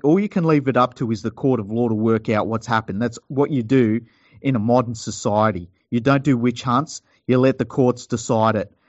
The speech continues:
And I'm very big on that. But i-, it's very strange that you can get people that are, once they're convicted of something,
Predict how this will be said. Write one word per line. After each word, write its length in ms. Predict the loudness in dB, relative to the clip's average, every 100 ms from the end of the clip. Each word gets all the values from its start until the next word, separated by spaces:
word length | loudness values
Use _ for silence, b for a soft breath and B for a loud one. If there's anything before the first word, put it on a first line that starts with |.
| _
And 140 | -2
I'm 160 | 0 -2
very 300 | 2 4 4
big 240 | 2 0
on 200 | 0 -2
that. 240 | -4 -6 -10 b b b b _
But 280 | 4 4 2 _ _ _ _ _ _
i-, 100 | 0 2
it's 200 | 0 2
very 320 | 2 4 2
strange 420 | -2 -2 -2 -6
that 100 | -8
you 100 | -8
can 120 | -6
get 280 | -4 -6 -2
people 320 | -4 -2 -4
that 160 | 0 0
are, 120 | -2 -6 _ _ _ _ -6
once 340 | -2 -2 0
they're 140 | -2
convicted 640 | 0 -4 0 0 2 0 -2
of 100 | -4
something, 580 | -4 -4 -4 -8 -10